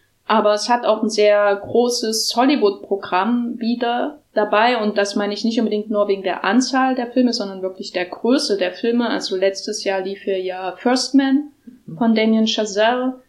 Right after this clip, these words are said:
der dann etwas untergegangen ist an den Kassen und in der, ähm, Saison. Und, ähm,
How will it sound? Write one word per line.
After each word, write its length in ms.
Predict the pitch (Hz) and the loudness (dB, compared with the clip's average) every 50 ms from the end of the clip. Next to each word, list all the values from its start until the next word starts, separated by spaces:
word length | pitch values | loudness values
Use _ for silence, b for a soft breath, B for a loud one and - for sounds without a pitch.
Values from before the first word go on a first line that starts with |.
| _ - | _ -6
der 100 | - 220 | -2 0
dann 140 | 214 214 208 | 0 0 0
etwas 320 | 196 208 214 226 208 - 247 | -2 -4 -4 -4 -6 -4 0
untergegangen 640 | 226 240 240 247 233 226 220 220 220 220 220 220 | 2 2 2 2 0 -2 -2 -2 -2 -2 -2 -2
ist 160 | 220 - - | -4 -6 -6
an 120 | - 214 214 | -6 -6 -6
den 180 | 214 208 208 | -6 -8 -8
Kassen 480 | - - 226 220 226 - - 220 220 214 | -6 -4 -4 -4 -4 -4 -6 -6 -6 -6
und 280 | - - 202 202 196 - | -6 -8 -8 -8 -8 -8
in 100 | 202 202 | -8 -8
der, 320 | 202 208 202 202 202 202 202 - 208 | -6 -6 -8 -8 -8 -10 -10 -10 -10
ähm, 320 | 196 196 196 196 196 254 - | -10 -10 -12 -12 -14 -14 -12
Saison. 560 | - - 214 202 - 214 214 214 214 220 220 - _ _ _ _ _ _ _ _ _ _ _ _ _ _ _ _ _ _ _ _ _ - 269 - | -8 -6 -4 -4 -2 -4 -4 -6 -6 -10 -12 -14 _ _ _ _ _ _ _ _ _ _ _ _ _ _ _ _ _ _ _ _ _ -18 -10 -6
Und, 680 | 202 202 202 196 196 190 190 190 185 180 - - - - | -4 -2 -2 -2 -4 -6 -8 -12 -12 -14 -14 -16 -12 -6
ähm, 560 | 175 180 180 175 170 170 165 170 - - - | -6 -4 -4 -4 -4 -6 -6 -6 -8 -10 -12